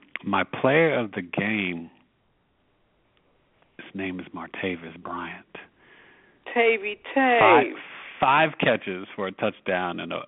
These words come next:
Speaker 1: and a buck fifteen, 'cause my man will catch, like, a sixty-three yarder. You know, he, he, he, he just does that. And the Steelers might create a turnover. I don't know if Giovanni or, or Hill, both of them have been fumbling. It's weird. They're so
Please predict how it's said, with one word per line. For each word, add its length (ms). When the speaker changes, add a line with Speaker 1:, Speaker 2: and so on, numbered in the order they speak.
Speaker 1:
and 100
a 20
buck 360
fifteen, 600
'cause 160
my 140
man 260
will 80
catch, 300
like, 120
a 60
sixty-three 560
yarder. 420
You 160
know, 200
he, 80
he, 240
he, 400
he 100
just 320
does 200
that. 200
And 80
the 60
Steelers 360
might 200
create 280
a 40
turnover. 480
I 100
don't 100
know 120
if 80
Giovanni 540
or, 120
or 160
Hill, 300
both 300
of 40
them 140
have 140
been 120
fumbling. 380
It's 160
weird. 300
They're 180
so 160